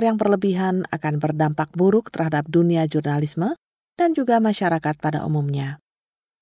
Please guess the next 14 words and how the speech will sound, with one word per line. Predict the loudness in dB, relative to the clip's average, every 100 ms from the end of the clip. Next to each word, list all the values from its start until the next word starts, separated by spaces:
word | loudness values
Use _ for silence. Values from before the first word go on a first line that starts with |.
| _ _ _
Yang | -6 -4 -6
pertama, | -4 -4 -2 -2 -2
sensor | 0 0 0 0 0
akan | -2 0 0
mengaburkan | 2 0 2 2 0 -2 -4 -4
kenyataan. | -2 -2 -2 -2 -6 -10 _ _ _ _ _ -2
Misalnya, | 0 0 0 -2 -4 -4 -6 -4
sewaktu | -4 -4 -6 -6 -6
saya | -4 -4 -2
meliput | 0 -2 -2 -4
berita | 0 0 0 0 0
tentang | -2 -4 -4
kasus | -6 -6 -4 -4
korupsi. | -4 -4 -2 -2 -2